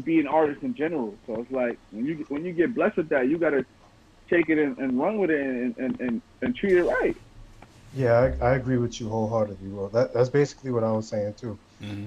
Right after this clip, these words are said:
Speaker 2: Like, if it comes out that it was, that it wasn't true that he didn't shoot her, wonderful. Then it's uncancel
Speaker 1: Right.
Speaker 2: Tory all day. That's what we
Speaker 1: Ooh.
Speaker 2: hope for. We hope that that didn't happen.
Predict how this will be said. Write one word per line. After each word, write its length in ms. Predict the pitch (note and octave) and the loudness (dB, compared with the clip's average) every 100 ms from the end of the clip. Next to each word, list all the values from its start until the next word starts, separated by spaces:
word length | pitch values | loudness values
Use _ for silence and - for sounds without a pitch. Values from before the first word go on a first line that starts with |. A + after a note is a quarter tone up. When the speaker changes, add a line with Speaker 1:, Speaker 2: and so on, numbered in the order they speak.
| B2 | -10
Speaker 2:
Like, 100 | - - _ | -10 -10 _
if 100 | - | -10
it 100 | B2+ | -8
comes 280 | B2 B2+ B2+ | 0 2 6
out 220 | A#2 A#2+ A2+ | 6 6 4
that 140 | G#2 | 0
it 60 | A2 | 0
was, 280 | A2 A2 - - _ _ | -2 -4 -12 -20 _ _
that 120 | A2+ | -2
it 120 | A2+ G#2+ | 0 2
wasn't 340 | A2 A2+ A2 | 0 0 -2
true 260 | - A#2 A2+ | -4 -4 -2
that 180 | G#2 G2 | -4 -4
he 140 | A2+ | -6
didn't 240 | A2 A2 | -4 -4
shoot 200 | G#2+ A#2 | -6 -2
her, 220 | A#2+ B2+ - - - - _ - | 0 0 -4 -18 -20 -20 _ -2
wonderful. 520 | A#2+ B2 A2 G#2+ F#2+ F2+ - - - _ | 2 2 2 -4 -10 -14 -20 -20 -20 _
Then 240 | G#2+ G#2 G#2+ - | -4 -4 -6 -10
it's 260 | B2 A2 - | -6 -6 0
uncancel 520 | C#3 B2+ C3 - - | 4 6 6 6 4
Speaker 1:
Right. 100 | A#2+ | -2
Speaker 2:
Tory 300 | C3+ A#2+ A#2 | 2 2 2
all 200 | A2+ A2+ | 0 0
day. 220 | A2 G2 F#2+ - _ _ - | 0 -4 -6 -12 _ _ -4
That's 260 | B2 C#3+ - | 0 0 2
what 140 | D3+ | 2
we 100 | C#3 | 2
Speaker 1:
Ooh. 40 | C3 | 2
Speaker 2:
hope 200 | D3 - | 0 -2
for. 140 | A2+ | -8
We 140 | G#2 A#2 | -6 -6
hope 280 | C3+ C3+ | -4 -4
that 140 | A#2+ A2+ | -2 0
that 200 | A2+ A2+ | 2 0
didn't 200 | A#2 G#2+ | -2 -4
happen. 360 | A2+ A#2+ F#2+ | -4 -4 -8